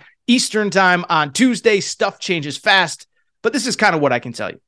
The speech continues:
When people freak out and say, "Oh, you know, this, this definitely means that he's going to Ignite," I don't think it does at all. First of all, think about the timing of this visit. Remember, this could have nothing to do, the, the, the two news stories of Texas releasing him from his letter of intent and him visiting Ignite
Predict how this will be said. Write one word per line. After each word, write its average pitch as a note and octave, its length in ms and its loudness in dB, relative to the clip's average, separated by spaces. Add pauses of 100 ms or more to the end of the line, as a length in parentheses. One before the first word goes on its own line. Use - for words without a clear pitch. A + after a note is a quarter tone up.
(360)
When G#3 160 4
people D#4+ 240 2
freak A#3 320 -2
out F#3 220 4
and F#3+ 120 -4
say, D#3+ 380 2
"Oh, C#4+ 240 4
you C4+ 140 -2
know, C#4 100 4
this, D4 140 -2
this D4+ 180 -4
definitely C#4 360 0
means C4+ 180 -2
that C4 80 -2
he's A#3+ 120 -2
going B3+ 220 4
to A#3+ 100 -2
Ignite," F#3+ 300 -6 (500)
I G#3 80 -2
don't G#3+ 80 4
think E3 140 2
it D3 40 -4
does C3+ 180 0
at A#2 80 -8
all. G2 160 -14 (960)
First A#3+ 160 6
of - 20 0
all, F#3+ 80 6
think A#3+ 140 0
about A3+ 140 2
the G3 60 -6
timing F#3+ 680 0
of D3 160 -2
this C3+ 140 -4
visit. B2 340 -6 (680)
Remember, G3 600 4 (1120)
this F3+ 260 0
could C#4 200 2
have G#3+ 140 4
nothing G#3 520 0
to G3 100 -4
do, G3 180 -8
the, A3 240 2
the, A#3+ 140 2
the A3 160 0
two G4+ 280 -2
news C4 260 0
stories D#3 460 0
of E3+ 280 -2
Texas A#3+ 420 -2
releasing G#3+ 320 -2
him G3 120 -2
from F#3+ 140 -2
his E3+ 120 -4
letter E3+ 160 4
of D#3 80 0
intent D3 340 -4
and D3+ 120 -6
him G3 140 0
visiting F3+ 340 4
Ignite D#3 400 -2